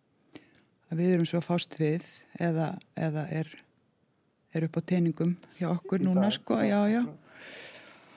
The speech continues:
Speaker 1: Og kannski mörgu leyti svipaði tímar, sko, svona, það er þarna einhver, einhver s-, þetta, þetta er náttúrulega líka mjög svona andleg list verður oft rosalega líkamleg. Og
Speaker 2: Þetta er
Speaker 1: hérna
Speaker 2: náttúrulega list sem verður til dálítið kannski sem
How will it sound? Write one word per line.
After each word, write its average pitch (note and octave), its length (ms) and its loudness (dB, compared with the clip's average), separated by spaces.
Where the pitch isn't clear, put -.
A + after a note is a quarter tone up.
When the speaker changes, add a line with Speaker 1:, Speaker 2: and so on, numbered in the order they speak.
Speaker 1:
Og G#3 380 4
kannski A3 280 2
mörgu G#3+ 320 6
leyti A3 160 4
svipaði A#3 500 6
tímar, D4 540 6
sko, C#4+ 300 2
svona, A#3 480 2
það - 160 -8
er F3+ 100 0
þarna F#3 160 0
einhver, F#3+ 220 -2
einhver F#3+ 320 -2
s-, - 460 -4
þetta, - 420 -2
þetta F#3+ 160 -2
er F#3 80 0
náttúrulega F#3+ 300 2
líka G#3+ 200 0
mjög G3 160 4
svona G3 220 2
andleg A3+ 320 2
list B3+ 300 2
verður A#3+ 280 4
oft - 160 -2
rosalega A#3 380 2
líkamleg. B2+ 560 -2
Og F#3 160 0
Speaker 2:
Þetta F3 40 0
er F3 60 -2
Speaker 1:
hérna F3+ 160 -2
Speaker 2:
náttúrulega E3+ 300 2
list G3 240 0
sem F3 120 2
verður D#3+ 240 2
til F#3+ 220 0
dálítið D#3 420 -2
kannski D3+ 320 -4
sem D#3 320 0